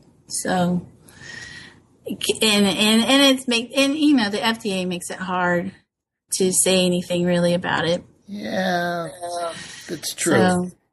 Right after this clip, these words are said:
Speaker 2: But I'm here doing this podcast, so you can do a YouTube
Speaker 1: That's right.
Speaker 2: video.
Speaker 1: That's right.
Speaker 2: I'm gonna
Speaker 1: That's
Speaker 2: encourage
Speaker 1: right.
Speaker 2: you.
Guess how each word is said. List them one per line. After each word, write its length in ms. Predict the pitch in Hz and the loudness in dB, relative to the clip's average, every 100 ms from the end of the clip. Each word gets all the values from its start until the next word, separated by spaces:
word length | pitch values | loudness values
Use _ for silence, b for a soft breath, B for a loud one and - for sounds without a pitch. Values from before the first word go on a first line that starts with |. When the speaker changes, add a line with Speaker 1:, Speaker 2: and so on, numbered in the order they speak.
| - | 0
Speaker 2:
But 180 | 147 147 | 2 2
I'm 160 | 151 | 0
here 180 | 156 160 | 4 2
doing 240 | 139 139 | 2 0
this 140 | 135 127 | 0 0
podcast, 560 | 127 131 104 101 98 | 4 4 4 0 -2
so 300 | - 110 101 98 | -2 -2 -2 -2
you 180 | 101 | -6
can 140 | 117 123 | -6 -4
do 120 | 113 | -2
a 20 | |
YouTube 120 | 110 | 2
Speaker 1:
That's 260 | - 262 - | 2 4 4
right. 140 | 95 - | 4 4
Speaker 2:
video. 320 | - 92 85 - _ _ _ - | 4 2 0 -10 _ _ _ -8
Speaker 1:
That's 320 | 269 262 285 | 0 0 2
right. 200 | 269 269 226 | 2 2 2
Speaker 2:
I'm 140 | 233 | 2
gonna 140 | 127 120 | 2 0
Speaker 1:
That's 80 | |
Speaker 2:
encourage 300 | - 127 113 | 2 2 2
Speaker 1:
right. 80 | 110 | 2
Speaker 2:
you. 180 | 104 92 | -2 -4